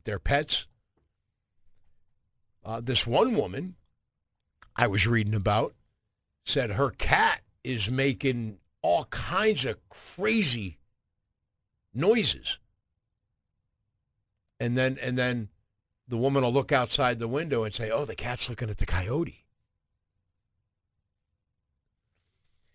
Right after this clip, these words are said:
You know, it's wild when you, when, when you think about it. I mean, living here in Louisiana with so much water around us,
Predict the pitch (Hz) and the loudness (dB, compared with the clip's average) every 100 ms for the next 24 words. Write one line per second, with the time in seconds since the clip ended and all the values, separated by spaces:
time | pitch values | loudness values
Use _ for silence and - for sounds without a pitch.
0 | _ _ - 311 285 180 170 196 202 190 | _ _ -4 -2 0 2 4 4 4 2
1 | 135 131 131 123 120 _ 143 139 - 127 | 2 0 0 -2 -6 _ -4 -4 -2 -2
2 | 123 110 135 131 135 107 101 104 - _ | 0 2 0 2 2 2 2 -2 -10 _
3 | _ _ _ _ _ _ _ _ _ - | _ _ _ _ _ _ _ _ _ -18
4 | - - - - - - _ _ _ _ | -14 -12 -12 -14 -16 -20 _ _ _ _
5 | _ _ _ - 139 147 143 147 - _ | _ _ _ 0 2 2 0 -2 -12 _
6 | _ 135 180 196 156 127 165 160 139 135 | _ -2 0 2 0 0 2 2 2 2
7 | 139 143 127 127 131 135 139 117 104 76 | 0 0 0 2 2 2 2 0 -4 -8
8 | 113 - - 156 165 135 - 120 123 127 | -8 -2 0 0 0 -2 -4 0 2 2
9 | 131 107 90 _ _ _ _ _ _ _ | 2 -2 -8 _ _ _ _ _ _ _
10 | _ _ _ _ _ _ 117 113 123 135 | _ _ _ _ _ _ 0 4 4 4
11 | 117 87 78 - | 0 -2 0 2